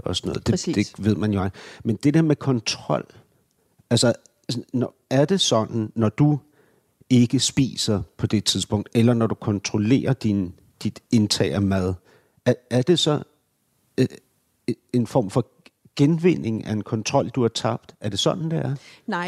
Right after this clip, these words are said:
Speaker 1: At
Speaker 2: det
Speaker 1: der er
Speaker 2: er
Speaker 1: noget, man kan
Speaker 2: jo.
Speaker 1: styre her?
Speaker 2: Ja, der er, der er noget, som man kan styre her, men,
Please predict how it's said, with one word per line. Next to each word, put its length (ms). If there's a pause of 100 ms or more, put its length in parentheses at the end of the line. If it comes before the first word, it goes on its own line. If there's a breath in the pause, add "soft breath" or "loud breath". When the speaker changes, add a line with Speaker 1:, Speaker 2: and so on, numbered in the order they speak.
Speaker 1:
At 60
Speaker 2:
det 80
Speaker 1:
der 60
er 60
Speaker 2:
er 40
Speaker 1:
noget, 200
man 160
kan 140
Speaker 2:
jo. 60
Speaker 1:
styre 380
her? 280
Speaker 2:
Ja, 200
der 60
er, 180 (280)
der 60
er 80
noget, 320
som 80
man 120
kan 100
styre 320
her, 260
men, 300